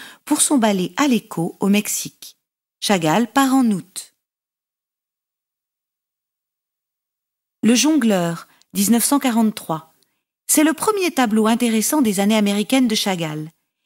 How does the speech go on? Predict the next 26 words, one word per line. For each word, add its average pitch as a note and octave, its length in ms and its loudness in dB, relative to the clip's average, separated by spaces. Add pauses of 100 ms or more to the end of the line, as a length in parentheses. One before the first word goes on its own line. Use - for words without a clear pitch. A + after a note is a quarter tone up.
(140)
et G#3 80 4
le F3 100 2
point D4 220 0
de A3+ 80 0
départ F#3 520 0
d'un E3 120 -2
nouveau F3+ 260 -4
cycle G#3 420 -4
d'images G3 540 0
allégoriques. G#3 840 -2 (760)
Sur G3+ 200 2
le G3 80 4
bras F#3+ 260 0
droit G#3 400 0
étendu G#3 480 -2
du D#3+ 140 -6
jongleur, A#3+ 580 0 (300)
comme G#3+ 160 2
un G#3+ 100 4
vieux F#3+ 240 -4
chiffon, C4 560 -2 (260)
s'accroche D4+ 540 -2
une G3+ 140 2
horloge G#3 400 2
murale F#3 420 0
démodée, E3+ 600 0